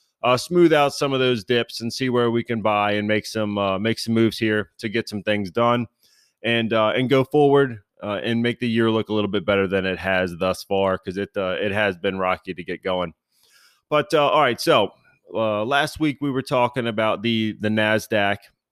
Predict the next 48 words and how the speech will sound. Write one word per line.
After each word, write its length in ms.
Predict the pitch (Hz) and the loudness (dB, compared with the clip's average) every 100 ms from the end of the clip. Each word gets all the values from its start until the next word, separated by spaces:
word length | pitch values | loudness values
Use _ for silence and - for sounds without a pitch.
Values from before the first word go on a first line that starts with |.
| _ _ _ _ _ _ _ | _ _ _ _ _ _ _
and, 360 | 101 98 95 92 | -10 -8 -6 -4
uh, 120 | 95 | -4
some 220 | - 123 | -2 -2
of 60 | 117 | 0
the 80 | 110 | 0
trends 320 | 113 107 98 | 0 0 2
I 80 | 101 | 2
was 180 | 98 | 0
seeing, 320 | - 104 101 98 | -2 -2 -2 -2
some 220 | 117 110 | -2 -2
of 80 | 98 | -2
the 80 | |
sell-off 500 | 95 110 101 101 95 | -2 0 2 2 0
that 160 | - 87 | -2 -4
we 140 | 101 | -4
had. 240 | 92 101 95 | -2 -2 -2
I 20 | |
believe 340 | 95 98 101 | -4 -4 -4
it 40 | 92 | -4
was 180 | 92 90 | -4 -2
last 400 | 95 98 92 - | 0 0 -2 -4
Monday, 640 | 98 107 110 104 98 95 | -2 2 2 2 2 2
it 40 | |
might 200 | 101 120 | 0 -2
have 40 | 98 | -2
been 140 | 90 | -4
Tuesday. 480 | - 95 80 90 87 _ _ _ _ _ _ _ | -6 -6 -4 -4 -4 _ _ _ _ _ _ _
Uh, 440 | 92 92 90 90 87 85 _ _ - | -2 0 2 0 -4 -10 _ _ -2
no, 160 | 135 | 0
I 60 | 131 | 0
think 160 | 151 | 0
it 40 | 147 | -2
was 160 | 151 | -2
Monday, 240 | 110 87 87 | -2 -2 -4
where 320 | 90 113 110 | -2 0 0
we 200 | 104 110 | 0 -2
had 360 | 113 110 107 104 | 0 0 0 0
the, 220 | 107 101 | 0 0
the 240 | 107 101 - _ | -2 -4 -6 _
Nasdaq 600 | 98 117 120 117 117 113 - | -2 2 2 2 2 0 0
fall, 480 | 113 110 110 110 98 _ _ _ _ | 2 4 4 4 0 _ _ _ _
uh, 280 | - 117 110 | -2 0 2
almost 560 | - 165 185 170 156 - | 2 2 4 4 2 -2
five 360 | 135 127 131 - | 0 0 0 -2
percent 420 | 123 127 120 - | -2 0 0 -2
in 140 | 117 | -4
a 80 | 120 | -2
day 500 | 104 113 107 107 98 | 0 0 2 0 -4